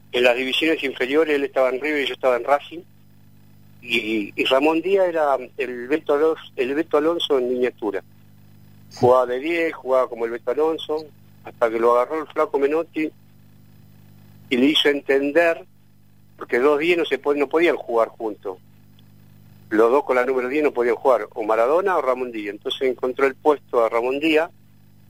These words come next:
y lo empezó a trabajar en la definición. Y después él se dio cuenta de la velocidad que tenía. Pero el pelado lo que hacía, Ramón Díaz, era siempre, cada vez que definía le pegaba al bulto.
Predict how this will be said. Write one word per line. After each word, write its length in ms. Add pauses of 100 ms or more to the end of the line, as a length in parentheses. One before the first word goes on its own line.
(720)
y 80
lo 80
empezó 300
a 40
trabajar 600 (140)
en 100
la 100
definición. 720 (960)
Y 100
después 460 (920)
él 240
se 80
dio 180
cuenta 400
de 60
la 80
velocidad 440
que 100
tenía. 420 (920)
Pero 160
el 80
pelado 400
lo 160
que 80
hacía, 380
Ramón 340
Díaz, 260
era 140 (120)
siempre, 580
cada 200
vez 140
que 100
definía 460
le 80
pegaba 340
al 100
bulto. 340